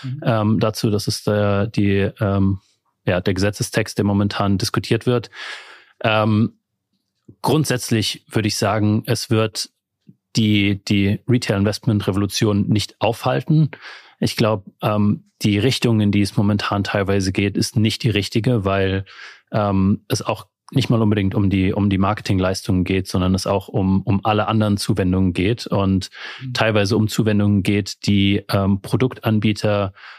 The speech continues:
Speaker 2: aufbringen, die wirklich das, das Investieren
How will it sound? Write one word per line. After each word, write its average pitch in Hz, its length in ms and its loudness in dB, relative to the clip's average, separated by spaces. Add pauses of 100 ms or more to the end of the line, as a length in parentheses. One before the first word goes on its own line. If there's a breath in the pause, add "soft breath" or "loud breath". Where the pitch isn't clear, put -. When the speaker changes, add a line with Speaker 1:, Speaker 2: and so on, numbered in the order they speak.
(200 loud breath)
Speaker 2:
aufbringen, 127 680 0
die 104 140 0
wirklich 113 260 -2
das, - 440 -4
das - 180 -4
Investieren 117 760 0